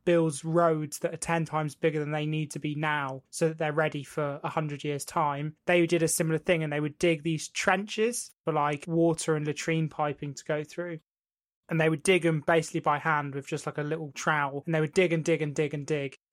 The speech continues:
And then at the end of the day, or the end of the week or whatever, they would be lined up on the trench, and they would look into it, and an officer would come, and they weren't allowed to look the officer in the eye, and he would inspect the trench,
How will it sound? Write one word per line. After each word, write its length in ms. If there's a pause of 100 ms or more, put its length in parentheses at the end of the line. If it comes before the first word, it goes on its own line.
(100)
And 80
then 100
at 140
the 100
end 160
of 80
the 60
day, 600
or 120
the 100
end 180
of 140
the 80
week 340
or 60
whatever, 460
they 100
would 120
be 120
lined 460
up 340
on 140
the 100
trench, 640
and 100
they 80
would 140
look 260
into 320
it, 220 (240)
and 100
an 80
officer 420
would 160
come, 400
and 80
they 60
weren't 220
allowed 220
to 100
look 200
the 100
officer 300
in 60
the 120
eye, 260
and 240
he 80
would 100
inspect 480
the 80
trench, 580